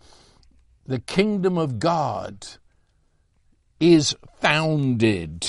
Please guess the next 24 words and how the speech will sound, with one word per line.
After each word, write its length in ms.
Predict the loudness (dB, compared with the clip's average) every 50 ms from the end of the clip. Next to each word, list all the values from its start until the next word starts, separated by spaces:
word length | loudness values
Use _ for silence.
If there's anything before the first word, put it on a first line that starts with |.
| -10 -12 -14 -20 _ _
right? 580 | -6 -4 -4 -2 -4 -6 -8 -10 -12 -14 -14 -14 -18 -20 _ _ _ _
I-, 60 | -2 2
it 400 | 2 2 4 4 2 2 2 0
is 600 | -2 0 0 2 2 2 0 0 -2 -4 -6 -8 -12 -20 _ _ -6 4
in, 600 | 8 8 8 8 8 4 2 0 -2 -2 -4 -8 -10 _ _ _ _ _ -20 _ _ _ _ _ _ _ -20 -20 _ -20 -16 -16 -16 -16 -16 -20 _ _ _ _ _ _
it 160 | -2 2 4
is 200 | 4 4 4 4
in 240 | 4 2 2 0 0
the 120 | 0 2
love 640 | 2 2 2 2 2 4 4 4 2 2 -2 -8 -16 -12
counsel 760 | -8 -6 -6 -4 -4 -4 -4 -4 -4 -4 -2 -2 0 0
of 120 | 0 0 0
the 160 | -2 -2 -2
Holy 360 | -2 -2 -2 -2 -2 -4 -6
Trinity, 800 | -8 -10 -10 -8 -6 -6 -6 -6 -8 -10 -10 -10 -10 -10 -12 -16 _ -20 _ _ _ _ _ _ _ _ _ _ _ _ _ _ _ _ _ _ _ _ _ -12 -6
the 140 | -4 -4
Father 560 | -4 -2 -2 0 2 2 2 2 2 -2 -2 -6 -12 -20 -20 -20 -20 -12 -8
and 140 | -6 -4 -4
the 80 | -4
Son 400 | -4 0 2 2 2 2 2 0
and 140 | -2 0 0
the 120 | 0 2 2
Holy 300 | 2 0 0 0 0 -2
Spirit, 680 | -2 -4 -6 -6 -6 -6 -4 -6 -6 -8 -10 -16 -20